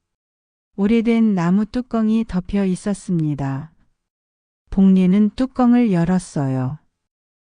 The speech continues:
줄을 타고 내려가니 바닥에 작은 철문이 있었어요. 복례는 박 할아버지가 준 열쇠로 철문을 열었습니다.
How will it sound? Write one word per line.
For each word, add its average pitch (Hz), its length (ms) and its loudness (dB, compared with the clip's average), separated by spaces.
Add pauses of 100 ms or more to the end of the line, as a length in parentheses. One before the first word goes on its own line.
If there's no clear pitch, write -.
(240)
줄을 233 360 0
타고 247 340 0
내려가니 170 800 0 (180)
바닥에 185 640 -2
작은 196 460 0
철문이 240 640 4
있었어요. 143 920 -4 (920)
복례는 208 760 4
박 202 300 -4
할아버지가 196 680 0
준 202 360 2
열쇠로 170 720 0
철문을 247 640 4
열었습니다. 151 1040 -2